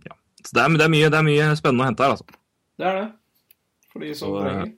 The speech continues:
Speaker 2: så er
Speaker 1: for de som
Speaker 2: det jo
Speaker 1: trenger, så er
Speaker 2: mye,
Speaker 1: det.
Speaker 2: det er mye potensielle gode pickup der, altså.
Speaker 1: Jeg vil tipper at Capitals kanskje peker seg ut en Wisnowski eller en Airhoff, og ser om de får den på en veldig, veldig billig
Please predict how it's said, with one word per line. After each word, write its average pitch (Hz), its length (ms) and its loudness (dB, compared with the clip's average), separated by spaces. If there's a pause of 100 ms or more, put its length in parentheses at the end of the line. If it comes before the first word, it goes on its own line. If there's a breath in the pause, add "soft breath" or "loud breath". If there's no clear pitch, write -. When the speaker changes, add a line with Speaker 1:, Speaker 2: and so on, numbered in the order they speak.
(140)
Speaker 2:
så - 100 -20
er 143 160 -12
Speaker 1:
for 139 80 -6
de 139 60 -4
som 143 100 -12
Speaker 2:
det 110 60 -10
jo 95 140 -6
Speaker 1:
trenger, - 20 -6
så 117 60 -8
er 87 40 -4
Speaker 2:
mye, 85 60 -6
Speaker 1:
det. - 20 -8
Speaker 2:
det 139 120 -6
er 147 40 -14
mye 147 320 -10
potensielle 147 460 -8
gode 107 240 -10
pickup - 320 -14
der, 143 160 -10
altså. - 240 -16 (500 soft breath)
Speaker 1:
Jeg 139 340 2
vil 117 720 0
tipper - 360 -6
at - 140 -10
Capitals 107 500 -6
kanskje 107 260 -2
peker 95 240 -4
seg 92 160 -2
ut 90 80 -8
en 95 160 -2
Wisnowski 92 480 -4
eller 90 220 -2
en 92 160 -4 (420)
Airhoff, 101 340 0
og 110 60 -4
ser 98 160 -2
om 101 60 -4
de 101 100 -2
får 95 160 -2
den 90 140 -4
på 101 120 -6
en 101 80 -2
veldig, 95 300 -2
veldig 95 300 -4 (320)
billig 95 180 -2